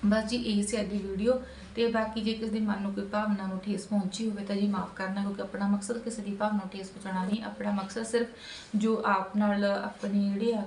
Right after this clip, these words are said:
ਐਕਸ-, ਐਕਸਪੀਰੀਅੰਸ ਆ ਜਾਂ, ਹਨਾ, ਅਹ, ਵੀ ਕੋਸ਼ਿਸ਼ ਇਹੀ ਹੁੰਦੀ ਆ ਵੀ ਕਿਸੇ ਨੂੰ ਸਹੀ ਰਾਹ ਦਿਖਾ ਸਕੀਏ। ਜੇ ਆਪਣੇ ਕਹੇ ਨਾ, ਜੇ ਮੰਨ ਲਓ ਹਜ਼ਾਰ ਬੰਦਾ ਵੀਡੀਓ ਦੇਖਦਾ, ਹਜ਼ਾਰ 'ਚੋਂ ਅਗਰ ਇੱਕ ਬੰਦਾ ਵੀ ਉਸ ਚੀਜ਼ ਨੂੰ ਮੰਨ ਲੈਂਦਾ ਤਾਂ ਉਸ ਤੋਂ ਵੱਡਾ ਕੋਈ ਪੁੰਨ ਨਹੀਂ ਹੈ, ਕਿਉਂਕਿ ਗੁਰੂ ਨਾਲ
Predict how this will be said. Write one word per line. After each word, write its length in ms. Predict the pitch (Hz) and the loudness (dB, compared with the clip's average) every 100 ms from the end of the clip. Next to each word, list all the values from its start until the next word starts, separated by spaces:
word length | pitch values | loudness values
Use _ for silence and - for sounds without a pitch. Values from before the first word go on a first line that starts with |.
| - 208 | -4 -2
ਐਕਸ-, 420 | 202 - - - | -2 -2 -12 -14
ਐਕਸਪੀਰੀਅੰਸ 600 | - - 208 233 240 220 | -6 0 2 2 2 2
ਆ 160 | 196 190 | 0 0
ਜਾਂ, 300 | 190 190 185 | -2 -2 0
ਹਨਾ, 320 | 226 240 240 - - - | 2 2 0 -8 -14 -2
ਅਹ, 200 | 202 190 | 0 0
ਵੀ 400 | 185 208 202 196 196 | 0 2 2 -2 -2
ਕੋਸ਼ਿਸ਼ 380 | 208 214 233 233 | -2 0 -2 0
ਇਹੀ 160 | 226 | 2
ਹੁੰਦੀ 220 | 254 220 214 | 2 2 0
ਆ 60 | |
ਵੀ 100 | 214 | -2
ਕਿਸੇ 280 | 214 - 220 | -4 -4 0
ਨੂੰ 100 | 214 | 0
ਸਹੀ 280 | 208 208 226 | 2 2 2
ਰਾਹ 220 | 208 208 208 - | 2 0 -2 0
ਦਿਖਾ 380 | 202 190 220 233 | 0 0 0 0
ਸਕੀਏ। 320 | - 196 202 | 0 -2 -2
ਜੇ 240 | 196 214 214 | 0 -2 -2
ਆਪਣੇ 320 | 202 208 208 | -2 2 2
ਕਹੇ 340 | 202 190 180 202 | 2 -2 -2 2
ਨਾ, 280 | 202 208 - | 2 2 -2
ਜੇ 240 | 190 214 214 | -2 0 4
ਮੰਨ 240 | 208 202 | 4 4
ਲਓ 100 | 202 | 2
ਹਜ਼ਾਰ 380 | 208 - 190 196 | -2 0 0 2
ਬੰਦਾ 200 | 202 202 | 2 2
ਵੀਡੀਓ 320 | 190 196 220 | 0 -2 -2
ਦੇਖਦਾ, 340 | 190 202 208 220 | -2 -4 -4 -4
ਹਜ਼ਾਰ 320 | 202 190 208 | 0 0 0
'ਚੋਂ 180 | 214 202 | -2 -4
ਅਗਰ 140 | 202 - | -4 -4
ਇੱਕ 220 | 220 - | -4 -2
ਬੰਦਾ 400 | 254 214 190 190 | 0 2 2 2
ਵੀ 160 | 202 202 - - - - | 0 -2 -6 -14 -4 0
ਉਸ 180 | 233 | 2
ਚੀਜ਼ 160 | 226 220 | 2 2
ਨੂੰ 160 | 220 208 | 4 4
ਮੰਨ 220 | 190 196 | 2 -2
ਲੈਂਦਾ 340 | 190 190 202 208 - - - | -4 -2 -4 -6 -12 -16 0
ਤਾਂ 260 | 202 190 190 | 4 4 2
ਉਸ 260 | - 208 | 0 -2
ਤੋਂ 140 | - 190 | -2 -2
ਵੱਡਾ 220 | 180 202 | -2 -2
ਕੋਈ 180 | 202 196 | -2 -4
ਪੁੰਨ 300 | 196 190 190 | -2 0 2
ਨਹੀਂ 140 | 190 | 2
ਹੈ, 60 | 220 | 2
ਕਿਉਂਕਿ 220 | 233 214 | 0 -2
ਗੁਰੂ 360 | 185 214 214 | 0 2 4
ਨਾਲ 300 | 226 220 214 | 4 4 2